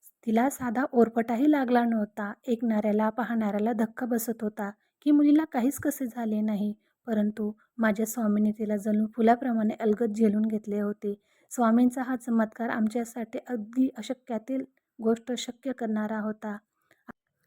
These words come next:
आमच्या आयुष्यात आम्हाला कधी एवढा मोठा चमत्कार बघायला मिळेल अशी आम्ही कल्पनाही केली नव्हती,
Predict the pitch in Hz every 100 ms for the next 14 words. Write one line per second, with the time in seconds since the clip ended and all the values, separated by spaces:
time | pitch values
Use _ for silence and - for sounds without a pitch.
0 | _ _ _ _ _ _ - 247 226 240
1 | - 220 214 - 220 - 226 220 226 233
2 | 208 240 262 233 254 262 262 247 226 220
3 | - 220 214 208 214 214 233 233 226 -
4 | _ - 233 240 233 233 233 233 220 220
5 | 214 226 254 233 220 214 214 214 208